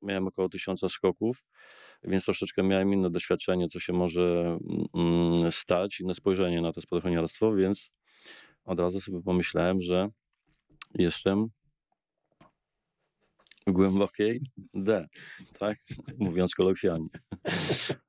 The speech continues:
E, no i później, słuchajcie, no nic nie mogłem zrobić, tak? Tylko modliłem się po prostu, żeby ten układ się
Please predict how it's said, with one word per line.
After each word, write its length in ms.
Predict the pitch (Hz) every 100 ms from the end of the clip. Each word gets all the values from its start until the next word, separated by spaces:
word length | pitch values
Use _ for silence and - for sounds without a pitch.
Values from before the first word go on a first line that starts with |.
| -
E, 380 | 90 87 85 85 - - 110
no 240 | 131 202
i 80 | 185
później, 440 | 156 147 139 127
słuchajcie, 520 | - 117 113 113 -
no 120 | 127 147
nic 200 | 147 107
nie 60 |
mogłem 320 | 101 95 95
zrobić, 360 | 95 101 82 -
tak? 140 | 87
Tylko 320 | - 92 - 90
modliłem 440 | 85 85 87 87
się 140 | -
po 80 | 87
prostu, 280 | 87 85 92
żeby 220 | 87 85
ten 160 | - 85
układ 260 | 85 90
się 420 | - 92 87 87